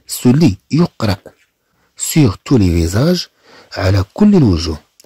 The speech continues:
كل هذه الوجوه التي اجتمعت حول الكانون، حول النار، للتدفئة طبعًا،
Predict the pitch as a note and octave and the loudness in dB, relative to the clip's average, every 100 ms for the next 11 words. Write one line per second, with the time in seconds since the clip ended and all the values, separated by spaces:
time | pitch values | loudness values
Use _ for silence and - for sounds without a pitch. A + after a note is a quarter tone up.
0 | _ - A#2+ G2+ B2+ C#3+ A#2 G2+ F2+ E2 | _ -2 2 2 2 2 2 2 0 0
1 | C#3+ F#3+ - - A#2 A2+ G2+ F#2 - E2+ | 0 0 -2 -8 0 2 2 0 -4 -6
2 | - - D#3+ C#3+ G2+ E2 - - D3+ C#3+ | -6 -2 0 2 0 -2 -8 -6 -2 0
3 | F2+ E2+ - F2 F2 D#3+ D#3+ - - F#2+ | -2 -4 -8 -4 0 0 -2 -6 -4 -2
4 | F#2+ E2+ A2+ F#3 - _ _ _ _ - | -2 -2 0 -2 -6 _ _ _ _ -8
5 | G2 - G#2 G#2 - G2 F#2+ G2+ F3 | -4 -2 -2 -2 -6 -6 -8 -4 -2